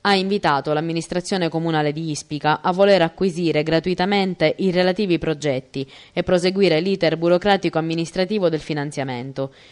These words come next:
Nel giugno del duemiladiciassette, continuano i due esponenti di Cambiamo Davvero Ispica, il sindaco Muraglia risponde al consorzio di bonifica, comunicando l'impossibilità ad acquisire i progetti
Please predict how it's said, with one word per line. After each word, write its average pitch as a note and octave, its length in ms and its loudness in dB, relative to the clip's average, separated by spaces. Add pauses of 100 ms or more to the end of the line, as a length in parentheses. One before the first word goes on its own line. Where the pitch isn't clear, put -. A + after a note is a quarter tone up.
(500)
Nel G3 160 6
giugno G3 600 4
del F3+ 240 4
duemiladiciassette, F3 1040 2
continuano E3 580 0
i D#3 60 -2
due E3 140 4
esponenti D#3 600 -2
di D3+ 80 -4
Cambiamo D#3+ 400 -4
Davvero D3+ 300 -2
Ispica, D3+ 520 -6 (280)
il G3+ 120 -2
sindaco G3+ 380 0
Muraglia F#3 420 2
risponde D#3+ 460 -2
al D3+ 80 0
consorzio F3+ 540 -2
di D#3+ 100 -4
bonifica, D3 720 -4
comunicando F3+ 640 -2
l'impossibilità F3 1000 -2
ad E3 140 -2
acquisire E3+ 460 0
i D#3 80 0
progetti D#3 640 -4